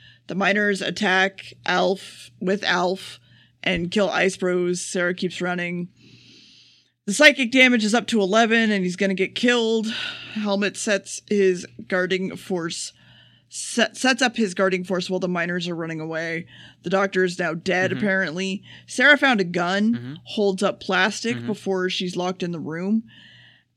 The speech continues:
Speaker 1: and
Speaker 2: Mm-hmm.
Speaker 1: because he takes the gun from her. Miners run into Plastic. He kills one of them. They find the queen. He, she's now at gunpoint, but they attack, and Helmet gets killed.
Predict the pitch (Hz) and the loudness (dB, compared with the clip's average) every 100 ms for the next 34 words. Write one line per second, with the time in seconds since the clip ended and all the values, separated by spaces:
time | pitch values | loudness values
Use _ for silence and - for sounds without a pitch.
0 | - 170 165 175 170 160 151 180 196 175 | -2 0 0 -2 -2 -2 -2 2 2 2
1 | 180 180 - - 156 170 175 226 - - | -2 -2 -6 -8 -6 -6 -4 -4 -6 -20
2 | - - 196 208 202 196 254 254 214 220 | -12 0 4 6 4 4 4 4 2 2
3 | 208 208 202 202 - - - 214 196 285 | 2 2 0 -2 -4 -16 -4 -2 4 6
4 | 269 208 202 196 180 190 185 - - - | 6 4 2 2 0 -2 -4 -8 -20 -12
5 | - 196 202 220 208 196 202 269 247 214 | 0 2 4 4 2 2 2 4 4 4
6 | 202 - - - - 196 - 190 180 170 | 2 -4 -20 -8 -4 -2 0 0 0 -2
7 | 131 165 262 277 262 277 262 - - 208 | -2 2 4 4 4 4 4 2 -4 0
8 | 165 175 220 220 220 - - _ - 180 | 0 2 4 6 6 2 -16 _ -2 0
9 | 226 185 170 123 160 - 190 175 175 | 2 2 -2 -6 -10 -4 -2 0 -4